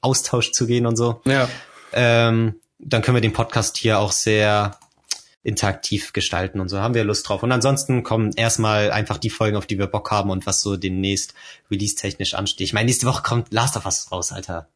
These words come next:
Speaker 2: Ja, aber
Speaker 1: Wie
Speaker 2: wir werden,
Speaker 1: heftig
Speaker 2: wir
Speaker 1: ist
Speaker 2: werden halt
Speaker 1: das?
Speaker 2: nicht direkt drüber reden können. Wir brauchen ja Minimum ein, vielleicht
Speaker 1: Ja, es
Speaker 2: zwei
Speaker 1: dauert
Speaker 2: Wochen
Speaker 1: zwei,
Speaker 2: so,
Speaker 1: drei
Speaker 2: ne?
Speaker 1: Wochen, ja,
Speaker 2: Ja.
Speaker 1: safe.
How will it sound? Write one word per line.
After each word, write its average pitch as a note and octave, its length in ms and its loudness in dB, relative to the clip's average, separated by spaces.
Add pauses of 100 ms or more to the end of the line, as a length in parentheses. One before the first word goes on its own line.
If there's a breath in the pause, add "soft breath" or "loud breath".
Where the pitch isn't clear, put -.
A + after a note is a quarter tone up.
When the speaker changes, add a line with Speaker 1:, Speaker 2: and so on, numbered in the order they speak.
(160)
Speaker 2:
Ja, D3 280 2
aber D3+ 100 0
Speaker 1:
Wie D3+ 40 4
Speaker 2:
wir C3+ 60 6
werden, D3+ 60 6
Speaker 1:
heftig E3 160 4
Speaker 2:
wir B2+ 60 4
Speaker 1:
ist C#3 40 4
Speaker 2:
werden E3 140 4
halt E3+ 100 4
Speaker 1:
das? D#3 80 0
Speaker 2:
nicht - 120 -4
direkt D#3+ 180 0
drüber D#3 220 2
reden E3+ 240 2
können. C#3+ 180 0
Wir C3 40 0
brauchen D3 200 2
ja E3 60 2
Minimum B2+ 300 4
ein, A#2 240 0
vielleicht C3 300 0
Speaker 1:
Ja, A2+ 140 4
es A#2+ 60 4
Speaker 2:
zwei C3 80 4
Speaker 1:
dauert A#2 280 4
Speaker 2:
Wochen B2+ 60 4
Speaker 1:
zwei, A2 120 4
Speaker 2:
so, A2+ 60 2
Speaker 1:
drei G#2 140 2
Speaker 2:
ne? A#2+ 60 2
Speaker 1:
Wochen, F#2+ 300 0
ja, F2+ 80 -2
Speaker 2:
Ja. F2+ 60 -2
Speaker 1:
safe. A#2+ 520 0